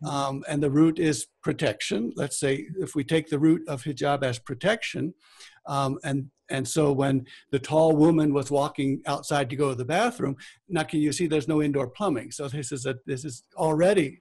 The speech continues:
Speaker 2: something that most of us are not involved in. Um, so this tall woman, Sauda, going out and then Omar seeing her and say, "I see you." Now, the idea, uh, here was to protect women at night,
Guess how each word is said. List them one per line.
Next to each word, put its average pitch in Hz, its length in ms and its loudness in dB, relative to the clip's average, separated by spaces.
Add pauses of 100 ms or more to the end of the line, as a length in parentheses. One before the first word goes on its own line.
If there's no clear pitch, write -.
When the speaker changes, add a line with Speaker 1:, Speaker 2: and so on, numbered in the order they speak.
(120)
Speaker 2:
something 147 360 -4
that 139 200 -4
most 170 420 2
of 131 140 -8
us 135 200 -8
are 131 120 -6
not 123 260 -6
involved 139 440 -2
in. 95 120 -10 (520)
Um, 143 200 -4
so 165 180 0
this 147 220 -2
tall 156 240 2
woman, 143 240 2
Sauda, 151 540 -2 (320)
going 147 280 0
out 151 300 0
and 139 180 -6
then 131 300 -6
Omar 135 240 -4
seeing 180 400 -2
her 135 100 -2
and 123 120 -2
say, 127 180 -2
"I 135 140 0
see 262 340 0
you." 110 180 -8 (520)
Now, 147 300 0 (260)
the 156 140 2
idea, 170 600 0 (340)
uh, 123 260 -4 (760)
here 185 500 4 (220)
was 151 140 2
to 156 100 -2
protect 160 440 -2
women 156 300 2
at 139 180 -4
night, 151 360 -2